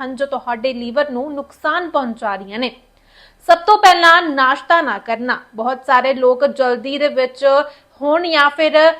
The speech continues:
ਡਾਈਟਿੰਗ ਕਰਕੇ ਨਾਸ਼ਤਾ ਛੱਡ ਦਿੰਦੇ ਹਨ, ਪਰ ਇਹ ਨਾ ਭੁੱਲੋ ਕਿ ਤੁਹਾਡੇ ਜਿਗਰ ਨੂੰ ਕੰਮ ਕਰਨ ਦੇ ਲਈ ਊਰਜਾ ਦੀ ਲੋੜ ਹੁੰਦੀ ਹੈ। ਲੰਬੇ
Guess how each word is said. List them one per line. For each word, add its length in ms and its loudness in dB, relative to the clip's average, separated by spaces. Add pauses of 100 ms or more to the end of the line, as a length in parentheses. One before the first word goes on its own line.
(200)
ਡਾਈਟਿੰਗ 480 4
ਕਰਕੇ 340 2
ਨਾਸ਼ਤਾ 520 2
ਛੱਡ 360 0
ਦਿੰਦੇ 260 0
ਹਨ, 200 -6
ਪਰ 160 4
ਇਹ 280 0
ਨਾ 240 0
ਭੁੱਲੋ 360 0
ਕਿ 140 -8
ਤੁਹਾਡੇ 560 0
ਜਿਗਰ 320 -2
ਨੂੰ 180 -8
ਕੰਮ 300 -2
ਕਰਨ 280 -6
ਦੇ 100 -2
ਲਈ 180 -8 (100)
ਊਰਜਾ 420 0
ਦੀ 160 -6
ਲੋੜ 340 0
ਹੁੰਦੀ 400 -8
ਹੈ। 80 0 (160)
ਲੰਬੇ 360 -4